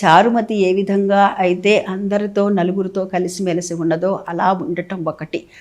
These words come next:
అంటే భర్త అత్తమామల పట్ల ఏ విధంగా అయితే ప్రేమానురాగాలు, భక్తి శ్రద్ధలతో ఉన్నదో అలా ఉండటం ఒకటి, ఇరుగు పొరుగు వారి యందు ఉండటం ఒకటి. అయ్యో, పూజ చేసుకోమని అమ్మవారు చెప్పింది, నా ఒక్కదాన్ని, నేనొక్కదాన్నే చేసుకుందామని అనుకోలేదు ఆమె.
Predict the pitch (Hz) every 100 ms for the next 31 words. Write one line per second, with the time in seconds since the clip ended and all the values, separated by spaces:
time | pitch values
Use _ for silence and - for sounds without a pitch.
0 | - _ - 170 214 180 175 170 214 196
1 | 185 - 180 185 185 180 180 165 180 175
2 | 175 190 190 202 196 196 196 190 190 170
3 | 185 185 196 180 175 185 185 185 175 170
4 | 214 208 190 185 190 190 190 175 175 190
5 | 202 - 165 185 196 190 185 185 190 170
6 | - 165 - _ - _ 196 190 208 220
7 | 214 208 202 202 190 180 180 156 196 196
8 | 180 156 170 - - - - 190 196 226
9 | 226 214 226 233 226 220 220 208 180 190
10 | 214 214 220 196 220 220 196 180 185 185
11 | - 220 220 226 190 202 202 233 233 233
12 | 220 214 - 226 214 208 220 196 208 233
13 | 233 240 233 185 -